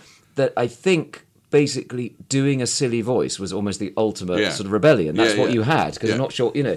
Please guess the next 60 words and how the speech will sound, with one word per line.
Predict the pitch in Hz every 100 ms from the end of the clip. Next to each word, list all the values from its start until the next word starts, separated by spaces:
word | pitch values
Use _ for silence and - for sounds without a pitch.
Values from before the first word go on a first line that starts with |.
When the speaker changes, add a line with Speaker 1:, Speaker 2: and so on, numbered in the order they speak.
| -
Speaker 2:
Yeah. | 90 65
Speaker 1:
So | - 139
it | 127 135
must | 147 165 160
have | -
connected | 156 139 - 98
them | 110 101
to | 113
a |
time | 104 120 110 104
when | 104 101 - _
you | 120 -
either | 143 139 120 117
worked | 127 196 120
really | 113
hard | 110 104
at | 92
school | - 113 107 101
and | 101
went | 101
into | 101 95
the |
factory | 98 107 - 98
and | 90
so | 95
on, | 98
or | 117 113
you | 107 104 107 104 -
didn't | 120 113
work | 107 107 92
very | 95
hard | 92 95
and | 98
you | 98
said, | 117
"Hello, | 160 196 180 147 135
my | 190
name's," | 220 208 180 120
and |
Speaker 2:
Yeah, | 117
Speaker 1:
it's | 117 131
like, | 123
Speaker 2:
yeah. | 92
Speaker 1:
"Fuck, | - 208 -
that's | - 87
mad | 110 254 - 120
Speaker 2:
Yeah, | 120
Speaker 1:
what | 127
you're | 117
doing." | 107 92 95
Speaker 2:
yeah, | 107 95
no, | 143
that's | 139 139
Speaker 1:
And | 113
Speaker 2:
turning | 156 156
Speaker 1:
you're | 135
Speaker 2:
over | 127
the | -
social | 127 120 127
order. | 139